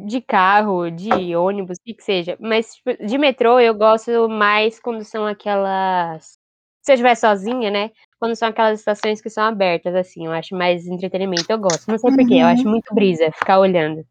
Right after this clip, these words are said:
Speaker 1: assim. E aí, eu e a minha mãe, a gente tava indo pra não sei onde, ou voltando de não sei da onde também. E o importante é que a gente tava no ônibus. É isso.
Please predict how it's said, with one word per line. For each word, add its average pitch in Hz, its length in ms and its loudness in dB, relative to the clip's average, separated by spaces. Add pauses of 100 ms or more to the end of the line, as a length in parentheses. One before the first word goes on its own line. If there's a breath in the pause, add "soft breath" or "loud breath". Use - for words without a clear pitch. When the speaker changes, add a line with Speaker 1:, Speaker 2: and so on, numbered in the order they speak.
Speaker 1:
assim. 190 320 -14 (960)
E 233 100 4
aí, 247 440 6 (1000)
eu 226 180 6
e 226 120 4
a 226 40 4
minha 240 220 2
mãe, 240 240 2
a 294 80 4
gente 269 180 -4
tava 233 280 0
indo 220 180 -2
pra 214 140 -2
não 214 100 -2
sei 226 240 0
onde, 262 320 0
ou 226 140 2
voltando 220 420 -4
de 214 100 -10
não 202 140 -6
sei 214 160 -8
da 196 240 -6
onde 190 220 -8
também. 226 340 -4
E 302 60 -6
o - 20 -2
importante 320 500 2
é 320 60 -2
que 320 80 -2
a - 20 2
gente 294 200 -2
tava 277 260 4
no 269 160 -2
ônibus. 156 380 -10 (260)
É 220 140 -4
isso. 156 340 -8